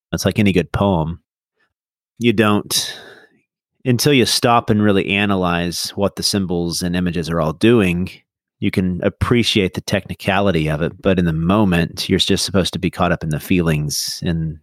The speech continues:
the meaning of what they're conveying at that time. And that's, it's not really an analytical process.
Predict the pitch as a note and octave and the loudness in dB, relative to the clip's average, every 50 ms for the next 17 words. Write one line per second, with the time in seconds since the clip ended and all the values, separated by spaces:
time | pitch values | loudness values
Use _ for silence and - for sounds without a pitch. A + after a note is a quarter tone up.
0 | _ - F#2 F2 F2 E2+ E2+ D#2 D#2 D2 D2 C#2+ C#2 - - D2+ E2 D#2 D2 - | _ -2 0 2 2 2 2 2 0 -2 -4 -6 -8 -6 -4 -4 -4 -4 -4 -4
1 | - E2+ D2+ - _ - D#2+ D2 C#2+ C#2 - - _ _ _ _ _ _ _ - | -4 -4 -4 -4 _ -6 -6 -4 -4 -6 -8 -10 _ _ _ _ _ _ _ -2
2 | A#2 A2+ C3 D3+ C3 G2+ F2 D#2+ - - D#2+ C#2+ - - - - D#2+ C#2+ C#2 C#2+ | 0 2 2 2 2 0 -2 -6 -6 -6 -8 -8 -8 -12 -14 -12 -12 -12 -12 -12
3 | D2 D2 D2+ E2+ F2 - - _ _ _ _ _ _ - - - - - - - | -14 -12 -10 -8 -8 -10 -10 _ _ _ _ _ _ -12 -10 -10 -8 -8 -10 -12
4 | - - _ _ _ _ _ _ _ _ _ _ _ _ - - B2+ B2 G2+ A#2 | -12 -16 _ _ _ _ _ _ _ _ _ _ _ _ -6 0 0 2 4 4
5 | G#2+ G2+ F#2+ F2+ E2+ F#2 F2+ F2 E2+ F2 D#2+ - - - - F#2 F2 E2+ D#2 - | 4 4 2 2 0 0 0 0 0 -2 -2 -4 -8 -8 -2 0 0 0 0 -2
6 | - C#2 A#1 - | -6 -8 -10 -10